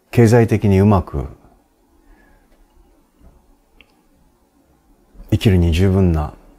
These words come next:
糧を得ることができるかどうか。この上手さ。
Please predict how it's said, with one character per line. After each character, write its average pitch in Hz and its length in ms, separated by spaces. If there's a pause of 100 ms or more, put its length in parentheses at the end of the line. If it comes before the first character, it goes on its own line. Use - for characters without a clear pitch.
(1700)
糧 95 320
を 78 160 (200)
得 107 100
る 92 80
こ 80 100
と - 60
が 78 100
で 85 100
き 92 140
る 76 60
か 76 120
ど 78 180
う 65 40
か。 - 160 (100)
こ 120 140
の 101 220 (1080)
上 76 200
手 69 60
さ。 - 360